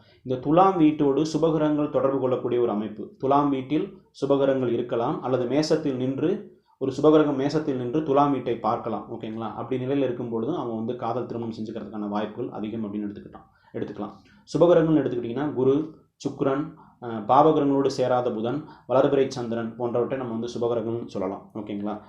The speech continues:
அடுத்து வந்து, லக்ன ராசிக்கு ஏழாம் வீட்டோடு சுக்கிரன் வலுப்பற்ற நிலையில் இருக்கும் பொழுதும்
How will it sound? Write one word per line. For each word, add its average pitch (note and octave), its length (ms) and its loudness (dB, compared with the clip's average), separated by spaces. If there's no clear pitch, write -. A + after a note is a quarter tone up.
அடுத்து D3 300 2
வந்து, C3 360 0
லக்ன C3+ 320 2
ராசிக்கு E3+ 480 2
ஏழாம் D3 320 6
வீட்டோடு B2+ 420 0
சுக்கிரன் F3 420 0
வலுப்பற்ற D3+ 380 4
நிலையில் C3 280 0
இருக்கும் A#2+ 320 -2
பொழுதும் A2+ 360 -2